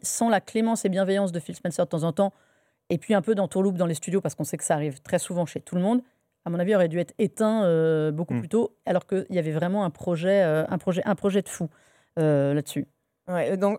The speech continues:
Speaker 3: en tout cas, c'est trois studios auxquels je tiens énormément, donc, euh, j'espère qu'il y aura une issue favorable.
Speaker 1: Mais bon, moi, je pense que Ninja Theory, c'est quand même des rois de la motion capture aussi.
Speaker 3: Oui.
Speaker 1: Et que, mine de rien, ils ont besoin du studio. Euh, je l'ai visité, moi, chez, euh, à Cambridge.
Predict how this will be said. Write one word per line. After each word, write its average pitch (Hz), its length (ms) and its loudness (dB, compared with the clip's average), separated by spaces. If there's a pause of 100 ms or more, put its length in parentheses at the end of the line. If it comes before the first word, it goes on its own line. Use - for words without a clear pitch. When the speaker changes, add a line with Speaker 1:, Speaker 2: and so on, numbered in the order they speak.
Speaker 3:
en 196 60 2
tout 196 120 -8
cas, 277 120 4
c'est - 220 -8
trois - 280 0
studios 277 420 0
auxquels 247 220 0
je 220 100 0
tiens 240 360 0
énormément, 269 800 4
donc, 220 340 -2
euh, 214 460 4
j'espère 202 420 -2
qu'il - 120 -6
y - 20 -
aura 190 80 2
une 185 120 2
issue 190 200 -4
favorable. 175 640 -2
Speaker 1:
Mais 165 160 0
bon, 170 160 -2
moi, 190 160 0
je 220 100 -2
pense 226 200 -4
que - 80 -4
Ninja 190 260 0
Theory, 196 240 0
c'est - 140 -10
quand 185 80 0
même 180 80 -2
des 165 80 0
rois 180 160 -2
de 214 60 -6
la 202 60 -4
motion 202 220 -6
capture 208 320 -6
aussi. 202 340 -4
Speaker 3:
Oui. 226 280 2
Speaker 1:
Et 196 80 -2
que, 214 100 0
mine 226 220 2
de 233 80 4
rien, 240 280 0
ils 196 200 -2
ont - 20 0
besoin 208 320 0
du 185 140 -6
studio. 226 500 0
Euh, 170 480 4
je 147 140 -6
l'ai 160 80 0
visité, 214 340 -2
moi, 180 140 0
chez, 160 260 -2
euh, 156 480 -2
à - 140 -10
Cambridge. 170 320 -6